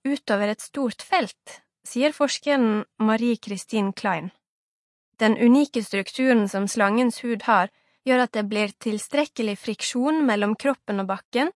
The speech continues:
til at slangen kan bevege seg framover, samtidig som denne strukturen gjør at press fra skarpe steiner blir jevnt fordelt, slik at det blir mindre skade på huden.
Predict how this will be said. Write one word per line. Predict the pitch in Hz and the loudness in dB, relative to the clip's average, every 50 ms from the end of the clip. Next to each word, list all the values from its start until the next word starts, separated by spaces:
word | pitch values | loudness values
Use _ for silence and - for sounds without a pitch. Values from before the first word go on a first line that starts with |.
| _ | _
til | - 339 320 | -8 -6 -6
at | 320 - - | -6 -6 -4
slangen | - 285 277 277 285 311 311 294 - | -2 0 2 2 4 2 2 0 2
kan | 254 240 233 | 2 2 2
bevege | 233 233 254 254 247 220 226 - | 2 2 0 0 0 0 -2 -2
seg | - 202 208 | -2 -4 -2
framover, | - 247 233 226 208 185 170 165 170 175 - _ _ _ _ _ _ _ _ _ - | 2 2 2 4 2 2 0 -2 -2 -4 -6 _ _ _ _ _ _ _ _ _ -4
samtidig | - 247 254 254 - - 339 349 277 226 214 190 - - - | 0 0 0 0 0 -4 -4 -2 0 0 2 2 0 0 -2
som | - - 226 220 | -2 0 0 2
denne | 220 214 226 269 277 | 2 2 2 2 0
strukturen | - - 320 302 - - 330 320 330 302 277 269 | 0 -4 -6 -6 -6 -4 -4 0 2 2 4 4
gjør | 269 285 285 269 247 | 4 4 4 4 2
at | 240 - - _ - | 0 -4 -8 _ -2
press | - 311 - - - - - | -2 0 0 -2 -6 -12 -8
fra | - 220 214 | -6 -6 -6
skarpe | - - - 240 240 - - - - 285 269 | -6 -4 -4 -2 -2 -2 -4 -6 -6 -6 -6
steiner | - - 190 196 202 214 226 240 240 240 220 | -2 -2 0 0 2 2 2 2 2 0 0
blir | 208 - 196 202 208 214 220 | -4 -4 -4 -4 -2 -2 0
jevnt | 262 277 254 214 196 190 - - | 2 2 2 2 0 -2 -4 -6
fordelt, | - 226 233 339 339 240 190 - _ - - _ _ _ _ _ - | -6 -4 -2 0 0 -2 -2 -6 _ -20 -20 _ _ _ _ _ -12
slik | - - 320 302 - | -8 -6 -4 -4 -4
at | 277 - | -2 -2
det | 285 240 | -2 0
blir | 240 254 254 269 | 2 4 4 4
mindre | 285 294 285 254 226 233 | 4 4 4 2 0 -2
skade | 226 - - 214 214 220 269 247 | -4 -4 -4 -4 -2 -2 -2 -4
på | - 240 247 | -2 -2 -2
huden. | 262 269 202 185 180 | -2 -2 -4 -6 -8